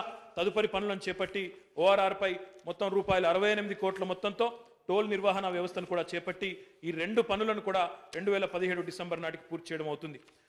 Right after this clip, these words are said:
రూపాయలు మూడు వందల ఎనభై ఏడు కోట్ల మొత్తంతో బాలానగర్ వద్ద ఫతేనగర్ క్రాస్ రోడ్ నుంచి బాలానగర్ క్రాస్ రోడ్ వరకు ఫ్లైఓవర్ నిర్మాణం కోసం మంజూరును కూడా ఇవ్వడం అయింది.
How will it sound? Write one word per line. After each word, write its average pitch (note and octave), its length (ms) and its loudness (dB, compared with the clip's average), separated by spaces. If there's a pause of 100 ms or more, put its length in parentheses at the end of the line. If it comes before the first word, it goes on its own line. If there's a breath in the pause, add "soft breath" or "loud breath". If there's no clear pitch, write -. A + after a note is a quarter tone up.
(140 soft breath)
రూపాయలు G#3 320 8
మూడు G3+ 220 2
వందల A3+ 240 2
ఎనభై G#3+ 300 4
ఏడు A3 120 2
కోట్ల G#3 260 -2
మొత్తంతో A3 480 0 (360)
బాలానగర్ G#3+ 480 8
వద్ద F#3+ 200 4 (480)
ఫతేనగర్ A3 460 4
క్రాస్ G3+ 300 4
రోడ్ G#3 160 0
నుంచి G3+ 240 -4
బాలానగర్ F#3+ 460 2
క్రాస్ F#3 300 0
రోడ్ F3 140 -2
వరకు G3 300 4 (320)
ఫ్లైఓవర్ G3 420 6
నిర్మాణం F#3 320 0
కోసం F3+ 300 -2
మంజూరును E3+ 320 0
కూడా E3+ 180 0
ఇవ్వడం D#3+ 260 2
అయింది. G#3+ 240 0